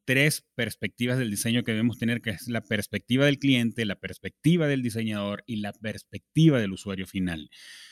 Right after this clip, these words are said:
También dijo, "No podemos separar las emociones del diseño. El diseño está lleno de sensaciones y emociones". También dijo, "Un buen diseño debe contar una historia y esa historia conducir a una emoción".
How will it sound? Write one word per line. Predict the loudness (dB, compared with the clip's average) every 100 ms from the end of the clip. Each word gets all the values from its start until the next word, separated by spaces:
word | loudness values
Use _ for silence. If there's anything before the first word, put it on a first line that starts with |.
| -20 _ -2
También | 2 6 6
dijo, | 4 4 0 4
"No | 4 4 2
podemos | 2 4 0 0
separar | 0 0 0 -2
las | -2
emociones | -2 -2 -2 -2 -2
del | -2
diseño. | 0 4 8 10 10 8 4 _ _ _ _ _
El | 2 2 2
diseño | 2 6 8 8 6
está | 4 0
lleno | 2 2 2
de | 0
sensaciones | -2 -2 -2 -2 0 0 0
y |
emociones". | -2 -2 2 6 6 6 2 -6 _ _ _ _ _ _ -2
También | 2 4 4 4
dijo, | 2 0 -2 6
"Un | 8 8
buen | 6 6 4
diseño | 4 2 2 2 4 4 2
debe | 0 0 0
contar | -2 -2 0 2
una | 2 0
historia | -2 0 2 4 2 0 0
y | 2 4
esa | 4 2 2
historia | 0 -2 -4 0 0 -2
conducir | -2 0 0 0 -2 0 0
a | 0
una | 0 0
emoción". | 0 -2 -4 0 0 0 -2